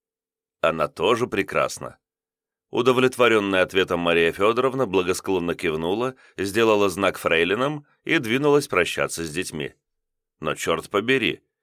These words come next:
зачем она тащит весь свой курятник прямо через мой кабинет? Да что уж теперь, пусть бродят. Главное сейчас это ничем не отвлекать дрожайшую супругу, иначе обязательно вспомнит о чем-нибудь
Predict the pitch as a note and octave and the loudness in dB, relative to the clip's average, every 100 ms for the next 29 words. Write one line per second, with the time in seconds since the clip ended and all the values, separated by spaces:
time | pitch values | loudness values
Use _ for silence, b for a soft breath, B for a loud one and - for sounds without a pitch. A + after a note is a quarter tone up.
0 | _ F2+ G#2 - A#2 G#2 - F2+ F#2 E2+ | _ -2 -2 2 2 2 -2 0 0 2
1 | G#2 G2+ F#2+ E2+ F2+ F#2+ - F2+ E2+ F2 | 2 2 -2 -2 -2 0 -2 -2 -2 0
2 | F2+ A#2 A#2 A2 - G2 F#2+ F#2+ G2+ G2 | 0 0 -2 -4 -2 -2 -2 -2 -2 -2
3 | F#2 F#2+ F#2 G2+ G#2+ A2+ C#2 - _ _ | 0 -2 -4 -2 -2 -2 -4 -6 _ _
4 | _ _ _ - - - C#2+ - - E2 | _ _ _ -4 -2 -2 -2 -4 -6 -4
5 | D2 - _ _ - A#2 C#3 E2 E2 E2+ | -4 -6 _ _ -6 -2 -2 -2 -2 0
6 | F#2 D#2+ - _ _ _ _ _ _ E2+ | 2 0 -4 _ _ _ _ _ _ 0
7 | F#2+ A#2 A2+ G#2+ G#2 G2 A2 A2 F2+ F#2 | 2 4 2 0 0 -2 0 0 -2 -4
8 | F#2 E2 G2 F#2+ F2+ F2 G2 F#2+ E2 D#2 | -4 -2 -2 0 -2 0 -2 0 -2 -4
9 | C#2+ D#2+ D#2+ D#2 D2 D#2+ D2 F2 - A#2+ | -6 -2 0 -2 -2 -6 -6 -8 -6 -2
10 | A#2+ A2+ _ _ _ _ _ F2 A2+ A2+ | -2 -2 _ _ _ _ _ 0 0 2
11 | A#2 G#2+ G2 F2 A2+ B2+ A2+ G#2+ - - | 2 2 0 2 0 0 -2 -2 -4 0
12 | G2+ F2 E2 F2 F#2+ E2+ E2+ F2+ F#2+ | 0 2 -2 -4 -2 -2 -2 -2 -4